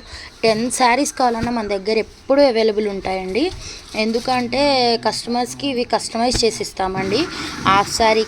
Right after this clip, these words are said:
కింద and ఫ్రాక్స్ కింద కూడా మీరు సైజెస్ పెడితే మీకు కూడా చేసిస్తాం. ఎవరైనా ఇంట్రెస్ట్ ఉంటే మెసేజ్ చేయండి. ఇదిగోండి ఫ్రెండ్స్, ఇంకో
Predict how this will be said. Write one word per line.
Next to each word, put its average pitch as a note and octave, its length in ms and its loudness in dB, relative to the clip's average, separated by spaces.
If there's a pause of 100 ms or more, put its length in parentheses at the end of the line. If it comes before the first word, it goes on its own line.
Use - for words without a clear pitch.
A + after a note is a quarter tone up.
కింద G3+ 240 -2 (400)
and G3 240 -2
ఫ్రాక్స్ G3+ 360 2 (120)
కింద G#3 140 0 (160)
కూడా F#3+ 180 0 (680)
మీరు A#3 220 4
సైజెస్ G3+ 460 0
పెడితే B3 340 2 (440)
మీకు G#3 260 -6
కూడా A3+ 180 4 (760)
చేసిస్తాం. A3+ 460 0 (140)
ఎవరైనా A3+ 380 0
ఇంట్రెస్ట్ A#3 380 -2
ఉంటే A#3 160 -4 (120)
మెసేజ్ A3 280 -2 (100)
చేయండి. G3+ 340 -2 (640)
ఇదిగోండి G3+ 400 -4
ఫ్రెండ్స్, B3+ 360 -10
ఇంకో G3 200 -6